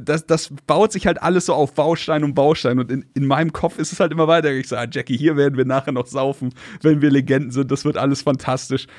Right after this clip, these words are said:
Und dann nehmen sie ihn dir halt. Und ich hab's nicht kommen sehen.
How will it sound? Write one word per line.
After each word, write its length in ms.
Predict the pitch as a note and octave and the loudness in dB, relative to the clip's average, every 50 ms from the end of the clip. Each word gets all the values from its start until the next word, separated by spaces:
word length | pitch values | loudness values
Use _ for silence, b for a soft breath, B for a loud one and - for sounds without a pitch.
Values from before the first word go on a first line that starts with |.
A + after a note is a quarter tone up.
| B B B | B B B
Und 160 | - E3 C#3 | -2 2 2
dann 100 | D#3 E3 | 4 4
nehmen 220 | E3 E3 F3 F3+ E3+ | 4 4 4 4 2
sie 100 | D3+ D#3+ | 2 2
ihn 140 | D3 C#3 | 0 2
dir 180 | A#2 A2 F#2+ F2+ | 2 0 0 0
halt. 180 | G2 F#2 - - | -2 -4 -2 0
Und 80 | B2 D3 | -2 0
ich 100 | - A#3 | 0 0
hab's 160 | - - - | -2 0 -2
nicht 180 | D3 B2 - | -2 -2 -2
kommen 240 | - - - F#2+ F#2+ | -6 -8 -6 -6 -6
sehen. 380 | F#2 F2+ F2+ F2+ F#2 G2+ A2+ | -6 -8 -10 -12 -12 -12 -16